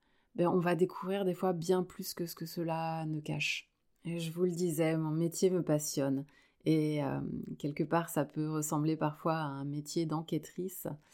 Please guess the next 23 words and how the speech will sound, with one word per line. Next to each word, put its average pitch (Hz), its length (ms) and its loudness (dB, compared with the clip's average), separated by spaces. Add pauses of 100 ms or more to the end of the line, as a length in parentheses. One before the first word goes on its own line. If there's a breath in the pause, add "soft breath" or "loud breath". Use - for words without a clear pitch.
(400 loud breath)
euh, 147 260 -2
parce 151 180 -6
qu'en 175 140 -4
fait, 196 220 -2
on 160 80 -2
va 156 120 -2
aller 165 180 -2
creuser, 170 480 0
on 160 60 0
va 151 120 0
aller 175 160 0
chercher. - 520 -4 (600 soft breath)
Et, 175 280 2
hum, 165 320 -2 (460)
il 165 100 0
était 170 200 2
important 214 440 4
pour 170 180 -6
moi 185 360 2
de 151 720 -4 (100)
finir 175 360 0
ce - 120 -2
podcast 165 680 -2